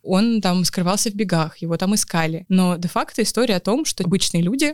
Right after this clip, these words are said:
из социальных сетей собрали информацию. Если бы полиция пораньше обратила внимание на то, что они говорят, возможно, вот этого убийства бы не произошло.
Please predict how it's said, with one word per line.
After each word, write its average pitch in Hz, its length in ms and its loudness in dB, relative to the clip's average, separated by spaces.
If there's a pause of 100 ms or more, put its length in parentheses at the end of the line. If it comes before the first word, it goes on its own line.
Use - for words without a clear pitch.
(120)
из 170 280 0
социальных 196 400 -2
сетей 208 340 -2
собрали 185 480 0
информацию. 190 800 0
Если 185 220 0
бы 175 80 0
полиция 170 340 0
пораньше 170 420 -2
обратила 165 360 -4
внимание 160 380 0
на 160 80 -6
то, 165 100 -2
что - 160 0
они 160 140 2
говорят, 170 360 -2
возможно, 196 460 2
вот 190 120 0
этого 180 200 -2
убийства 185 380 0
бы 165 100 0
не 175 140 2
произошло. 175 580 0